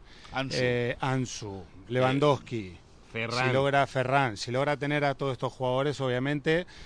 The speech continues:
Speaker 2: la parte defensiva, Cri-, Christensen, Koundé, claro.
Speaker 1: Araujo.
Speaker 2: Sin duda, sin duda.
Speaker 1: Piqué,
Speaker 2: Que yo creo
Speaker 1: Eric, Eric García, que ha hecho una gran pretemporada.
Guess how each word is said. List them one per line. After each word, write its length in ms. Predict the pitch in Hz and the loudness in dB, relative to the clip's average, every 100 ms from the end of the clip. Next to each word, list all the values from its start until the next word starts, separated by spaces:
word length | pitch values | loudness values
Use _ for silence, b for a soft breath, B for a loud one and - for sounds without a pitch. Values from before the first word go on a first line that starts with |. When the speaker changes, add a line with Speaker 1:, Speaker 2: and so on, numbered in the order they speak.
| B B B | B B B
Speaker 2:
la 160 | 131 120 | -4 -2
parte 220 | 131 135 | 0 -2
defensiva, 960 | 123 131 131 143 147 147 143 143 139 135 - - | -2 -2 -2 0 2 4 4 4 0 -4 -12 -12
Cri-, 240 | 123 143 - | -6 -6 -4
Christensen, 880 | 143 143 - 131 - 135 135 135 127 | -2 -2 -2 -6 -2 0 2 2 -2
Koundé, 600 | 120 117 135 143 139 135 - - | -4 -4 0 0 -2 -4 -14 -16
claro. 280 | 127 156 156 - | -6 -6 -6 -10
Speaker 1:
Araujo. 640 | 107 104 143 - 139 165 - b b - - - - - - | -8 -4 -6 -6 -10 -10 -16 b b -20 -20 -20 -20 -20 -20
Speaker 2:
Sin 220 | - 120 117 | -10 -6 0
duda, 240 | 139 139 | 0 0
sin 220 | - 127 | -4 -6
duda. 280 | 127 147 - | -4 -4 -6
Speaker 1:
Piqué, 180 | 135 120 | -8 -2
Speaker 2:
Que 140 | 147 165 | 0 2
yo 40 | |
creo 100 | 180 | 2
Speaker 1:
Eric, 280 | 185 170 117 | 2 0 -4
Eric 260 | 160 180 175 | -2 0 2
García, 300 | 160 - 165 | 0 -2 -4
que 60 | 147 | -4
ha 20 | |
hecho 140 | 160 | -6
una 120 | 143 | -6
gran 240 | 131 131 117 | -4 -4 -6
pretemporada. 720 | 123 104 107 104 117 120 | -10 -8 -10 -6 -6 -6